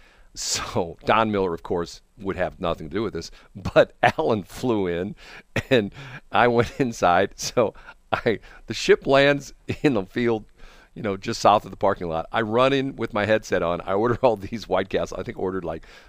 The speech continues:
thirty-six White Castles. They make the White Castles. I run back out, you know, hand a bunch, and Alan landed <laughs> right next to us, and I gave him, and he had passengers in the ship, and I gave him a bunch of White Castles, and we both took off, and we left. And that was our,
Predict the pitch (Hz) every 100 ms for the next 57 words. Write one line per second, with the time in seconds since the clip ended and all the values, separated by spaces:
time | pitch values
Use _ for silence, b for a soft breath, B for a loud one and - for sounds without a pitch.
0 | b - 131 123 - 110 98 95 92 87
1 | 82 80 92 101 113 95 92 - 90 82
2 | 82 80 - 104 113 131 117 120 101 98
3 | 101 B B B B 113 104 101 92 135
4 | 147 123 131 131 104 107 143 151 131 135
5 | 147 131 110 127 - - - - - 110
6 | 107 120 113 110 123 110 127 139 117 -
7 | 117 131 151 104 98 90 - 98 95 B
8 | B - 110 120 120 110 107 113 110 101
9 | 104 92 92 85 - - _ 110 113 98
10 | 95 - - 78 73 - - 87 78 58
11 | - - 76 76 78 76 60